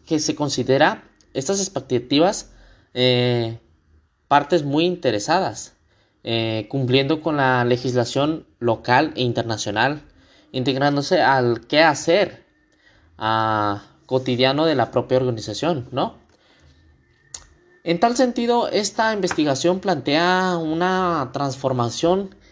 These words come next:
que debe darse en toda empresa, ¿no? Eh, primordialmente, y es lo que más normal debe ser, para, mm,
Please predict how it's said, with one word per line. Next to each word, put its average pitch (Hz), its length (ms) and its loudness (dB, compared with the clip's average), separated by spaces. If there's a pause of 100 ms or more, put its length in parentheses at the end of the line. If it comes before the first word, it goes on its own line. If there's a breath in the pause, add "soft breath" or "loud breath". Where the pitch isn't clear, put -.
(260 soft breath)
que 143 100 0
debe 139 240 2
darse 170 760 0
en 127 180 -4
toda 170 380 2
empresa, 156 520 0
¿no? 220 300 -4 (140)
Eh, 117 500 -4 (120)
primordialmente, 131 920 0
y 113 400 -4
es 117 60 0
lo 139 160 -2
que 98 420 -2
más 131 260 0
normal 123 380 0
debe 120 220 0
ser, 151 320 -4 (560 soft breath)
para, 147 420 4
mm, 139 140 -6